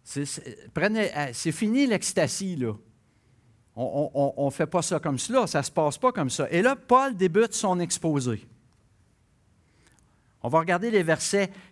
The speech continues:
quatre à sept comme une espèce de, un tout, un ensemble, un résumé global de ce que Paul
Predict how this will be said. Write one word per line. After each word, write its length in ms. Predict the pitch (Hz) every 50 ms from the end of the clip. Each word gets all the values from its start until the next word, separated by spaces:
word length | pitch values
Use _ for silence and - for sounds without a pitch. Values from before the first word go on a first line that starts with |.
| _ -
quatre 220 | 226 240 240 -
à 100 | 202 160
sept 280 | - - - 247 - - -
comme 400 | - 202 202 214 220 214 185 165 - - - - - -
une 140 | 139 143 170
espèce 400 | 185 - - 254 254 240 190 190
de, 80 | 196 165 - - - - -
un 200 | - 156 170 175
tout, 340 | 170 170 - 262 269 254 214
un 200 | 175 160 156 175
ensemble, 920 | 196 202 190 175 160 - 196 190 196 214 226 240 240 226 190 185 180 170 185 185 _ _ _ _ _ _ _ _ _ _ _ _ _ _ _ _ _ -
un 140 | 135 147
résumé 600 | 156 202 247 214 170 170 180 190 185 202 233 240 180
global 720 | 160 175 180 175 160 147 160 156 170 185 208 214 202 160
de 100 | 143 139
ce 100 | 135 -
que 100 | - 160
Paul 540 | 135 - - 170 180 185 190 196 196 190